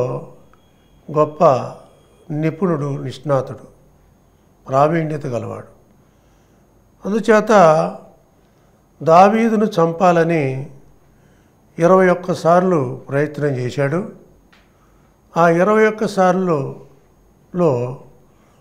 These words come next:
మూడు సార్లు దావీదు భోజనం బల్ల వద్ద ఉన్నప్పుడు ఈటె విసిరి చంపాలని ప్రయత్నం చేశాడు. మూడు సార్లు ఈటె విసిరాడు. అంటే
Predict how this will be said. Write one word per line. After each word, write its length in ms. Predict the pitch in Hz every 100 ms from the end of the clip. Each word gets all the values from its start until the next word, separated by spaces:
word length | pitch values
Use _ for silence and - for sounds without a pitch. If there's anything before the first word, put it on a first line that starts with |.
| _ 170
మూడు 380 | 180 214 233 233
సార్లు 500 | - 175 175 180 143 131 - - _ _ _ _ _ _ _ _ _ _
దావీదు 460 | 156 165 185 185 170
భోజనం 480 | 135 160 170 170 156
బల్ల 220 | 139 135
వద్ద 260 | 139 127 127
ఉన్నప్పుడు 500 | 120 113 107 120 120 98 107 - _ _ _ _ _ _ _ _ -
ఈటె 360 | 175 240 226 196
విసిరి 540 | 175 156 - 165 165 143
చంపాలని 640 | 139 139 139 135 123 123 240
ప్రయత్నం 460 | 180 123 - 117
చేశాడు. 420 | 104 92 - - _ _ _ _ _ _ _ _ _ _ _ 156
మూడు 180 | 156
సార్లు 320 | 143 143 143 147
ఈటె 340 | 131 160 160
విసిరాడు. 480 | 120 104 113 101 - _ _ 147
అంటే 220 | 151